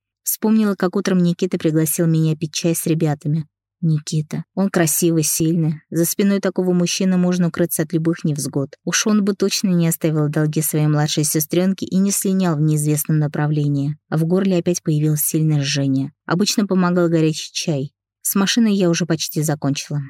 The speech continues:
Думаю, пятиминутный перерыв можно себе позволить. Подошла к своей сумке с вещами, тоскливо посмотрела. Вот и всё, что у меня осталось от дома. Спортивная сумка средних размеров, а в ней пара джинсов, два свитера,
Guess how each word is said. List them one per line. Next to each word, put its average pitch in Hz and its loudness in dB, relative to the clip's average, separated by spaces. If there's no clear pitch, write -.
Думаю, 208 2
пятиминутный 190 0
перерыв 170 0
можно 180 0
себе 147 -2
позволить. 139 -4
Подошла 180 0
к - -10
своей 151 0
сумке 185 -2
с - -6
вещами, 160 0
тоскливо 156 0
посмотрела. 139 -4
Вот 180 2
и 254 2
всё, 262 0
что - -2
у 160 2
меня 147 2
осталось 143 -2
от 151 0
дома. 139 -2
Спортивная 165 0
сумка 208 -2
средних 170 0
размеров, 156 0
а 156 -2
в 180 2
ней 226 4
пара 175 2
джинсов, 165 -4
два 151 2
свитера, 160 -2